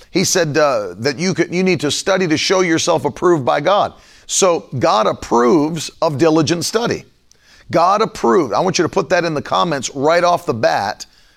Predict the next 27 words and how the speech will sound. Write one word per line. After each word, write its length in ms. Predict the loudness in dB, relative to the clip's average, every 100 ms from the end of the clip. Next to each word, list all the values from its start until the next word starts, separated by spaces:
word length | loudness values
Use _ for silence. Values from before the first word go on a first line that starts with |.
| -6
God 320 | 0 2 2
approves 800 | 0 -2 2 2 2 0 -4 -8 -14 _ _ _
of 140 | -4 0
diligent 440 | 2 2 2 -2
study. 420 | -2 -2 -2 -4 -10 _ _ _ _ _ -4
God 440 | 0 2 2 0 -2
approves 840 | -4 -2 2 2 2 -2 -4 -10 -14 -4
of 160 | -4 0
diligent 480 | 2 2 2 -2 -4
study. 400 | 0 0 0 -6 _ _ -20 _
Isn't 240 | 0 2 0
it 80 |
amazing 480 | 0 0 0 0 -2
to 100 | -2
you 240 | 0 0 0
that 180 | -2 -4 _ _ _ -2
even 280 | 0 2 0
when 120 | -2
Paul 340 | 0 2 2
was 200 | 2 0
in 100 | -2
prison, 480 | -2 -2 0 -2 -6 -10 _ _ _ _ _ _ _ -20 _ -4
he 120 | -2
was 160 | 0 0
calling 420 | 0 0 0 -2
for 140 | -4
people 520 | -2 -2 0 -2 -6